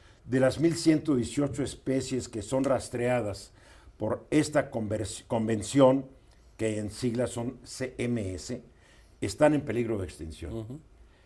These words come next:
Speaker 1: Estas especies abarcan aves, mamíferos, te-, eh, terrestres y acuáticos, peces, reptiles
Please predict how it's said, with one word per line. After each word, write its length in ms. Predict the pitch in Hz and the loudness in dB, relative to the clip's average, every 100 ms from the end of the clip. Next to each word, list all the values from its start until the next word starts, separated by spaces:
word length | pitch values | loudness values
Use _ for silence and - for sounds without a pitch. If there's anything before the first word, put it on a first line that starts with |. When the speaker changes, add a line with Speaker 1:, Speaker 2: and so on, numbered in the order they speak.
| _ _ - _ _ _ - | _ _ -20 _ _ _ 4
Speaker 1:
Estas 340 | 170 220 185 | 4 6 4
especies 560 | - - 165 165 190 - | 2 6 6 8 2 6
abarcan 720 | 123 131 139 156 151 156 147 - - _ _ _ - | 6 8 6 8 8 8 2 -14 -20 _ _ _ 2
aves, 460 | 131 123 110 - | 4 4 0 -4
mamíferos, 880 | 104 104 120 135 135 117 98 90 - - | -4 0 2 2 2 -2 -2 -6 -12 -4
te-, 560 | 120 120 - 110 107 107 | -2 -2 -4 -4 -2 -4
eh, 120 | - - _ _ _ _ - | -8 -20 _ _ _ _ -4
terrestres 480 | 117 127 127 196 - | 0 2 2 2 4
y 40 | |
acuáticos, 680 | 117 135 139 131 - 104 - | 4 6 6 4 -8 -10 -8
peces, 460 | - 143 147 151 120 | 2 2 4 2 0
reptiles 640 | 120 - 135 147 143 | -2 2 4 4 0